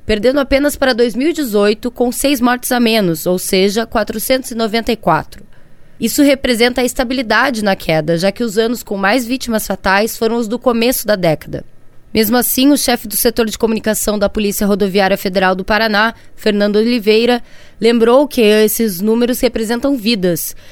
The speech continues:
e que essas perdas são uma dor para a família. Ele disse ainda que se houvesse mais respeito às leis de trânsito e atenção, a maioria dos acidentes não teria ocorrido.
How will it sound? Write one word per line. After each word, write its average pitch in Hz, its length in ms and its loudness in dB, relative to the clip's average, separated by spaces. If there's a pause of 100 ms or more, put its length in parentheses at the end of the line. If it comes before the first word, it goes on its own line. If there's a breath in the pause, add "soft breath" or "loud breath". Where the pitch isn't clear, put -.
(160 loud breath)
e 202 80 -4
que - 80 -2
essas 254 320 0
perdas 247 420 0
são 240 180 0
uma 247 200 -4
dor 226 260 0
para 240 160 -2
a 233 60 -2
família. 185 580 0 (420 soft breath)
Ele 240 200 0
disse 214 280 -4
ainda 226 460 2
que 226 160 -2
se - 160 0
houvesse 214 480 0
mais 208 300 0
respeito 247 520 0
às 196 120 0
leis 185 180 0
de 202 100 -6
trânsito 208 520 -2
e 190 80 2
atenção, 240 600 0 (320 soft breath)
a 170 80 -2
maioria 220 400 2
dos 226 200 -4
acidentes 220 600 -2
não 233 160 0
teria 247 320 2
ocorrido. 156 560 0